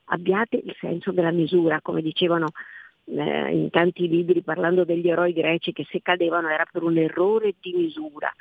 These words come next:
Cioè, quando uno fai, pensi che ormai tanto hai strafatto, no? Puoi fare tutto, non è vero, devi sempre,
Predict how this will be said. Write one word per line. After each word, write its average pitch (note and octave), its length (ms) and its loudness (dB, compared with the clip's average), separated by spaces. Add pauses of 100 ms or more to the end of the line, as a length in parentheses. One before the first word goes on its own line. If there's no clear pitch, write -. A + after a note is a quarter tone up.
(400)
Cioè, - 100 -12 (100)
quando F#3+ 100 4
uno - 480 -4 (320)
fai, F3 440 0
pensi F#3+ 300 0
che F3 60 2
ormai F#3 300 2
tanto F3 300 -2
hai D#3+ 160 0
strafatto, F3+ 680 0
no? F3 160 -2
Puoi E3 200 -4
fare F3+ 220 0
tutto, G3 340 -2
non E3+ 120 2
è E3+ 80 4
vero, E3 360 2 (340)
devi F3+ 220 2
sempre, G3+ 400 0